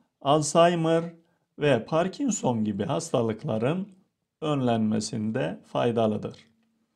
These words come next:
Biberiye idrar söktürücüdür. Suyun vücuttan atılım hızını artırarak mikrobik canlıların, tuzların ve aşırı yağların vücuttan atılmasında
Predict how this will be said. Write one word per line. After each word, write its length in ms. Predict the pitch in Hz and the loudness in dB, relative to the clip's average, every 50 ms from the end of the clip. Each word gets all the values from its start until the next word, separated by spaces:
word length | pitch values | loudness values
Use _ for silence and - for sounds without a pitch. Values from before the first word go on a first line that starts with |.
| _ _ _ _ _ _ _ _ _ _ _ _ _ _ _ _ - | _ _ _ _ _ _ _ _ _ _ _ _ _ _ _ _ -12
Biberiye 680 | 190 143 143 175 175 226 247 214 190 196 214 240 220 - | -8 -6 -6 2 4 6 6 6 6 4 2 2 0 0
idrar 440 | 160 160 156 165 165 180 185 185 | -4 -4 -2 2 6 6 8 6
söktürücüdür. 1000 | 165 151 - 156 127 104 - - 131 117 110 107 113 110 - - 101 95 - - - _ _ _ _ _ _ _ _ _ _ _ _ _ _ _ _ - - _ _ _ _ | 6 4 2 0 0 0 0 0 0 0 2 2 0 -2 -2 -2 -4 -6 -8 -12 -20 _ _ _ _ _ _ _ _ _ _ _ _ _ _ _ _ -20 -20 _ _ _ _
Suyun 500 | - - - - 208 214 220 208 160 131 | -18 -12 -6 -2 2 4 4 4 4 4
vücuttan 500 | 131 151 156 170 165 165 - 180 156 151 | 2 2 2 -2 -4 0 2 2 2 4
atılım 580 | 151 143 147 143 170 175 185 185 175 147 123 113 | 4 2 2 2 4 4 4 4 4 4 2 0
hızını 440 | 127 110 107 110 107 107 104 110 113 | -2 -2 0 0 0 0 -2 0 0
artırarak 960 | 113 120 117 117 - - 143 151 175 165 135 120 113 123 - - - - _ _ _ _ _ _ _ _ _ _ | 0 0 0 0 0 0 2 4 4 4 4 2 0 0 -2 -6 -14 -20 _ _ _ _ _ _ _ _ _ _
mikrobik 560 | 147 139 143 - 156 151 151 175 185 180 - | -8 -8 -4 0 2 2 2 2 -2 -6 -4
canlıların, 800 | - 135 117 110 107 104 107 104 104 107 110 110 123 139 151 156 - - - _ _ _ _ _ _ | -2 -2 0 0 0 -2 -2 -2 -4 -2 0 2 2 2 0 -2 -6 -12 -18 _ _ _ _ _ _
tuzların 840 | - - 160 143 127 120 120 117 117 120 117 123 139 156 170 185 - - _ _ _ _ _ - | -6 -2 0 0 0 2 2 4 4 4 4 2 0 0 -2 -4 -10 -14 _ _ _ _ _ -2
ve 240 | 147 147 135 120 - | 0 2 2 2 2
aşırı 440 | - 131 135 127 - - 160 165 185 | 2 2 2 2 2 0 2 2 4
yağların 720 | 185 156 131 120 113 110 110 107 104 110 104 101 107 104 | 4 6 6 4 4 2 0 -2 -2 -4 -6 -6 -4 -4
vücuttan 640 | 120 127 127 - 135 127 - - - 165 165 151 - | -4 -4 -2 -4 -6 -6 -6 -6 -4 -4 -4 -4 -4
atılmasında 1200 | - - 131 127 - - 120 113 110 110 110 110 - - 123 113 113 110 131 147 165 190 - | -2 0 -2 0 0 -2 -2 0 0 0 -2 -2 -4 -6 -6 -4 -2 2 2 2 2 0 -4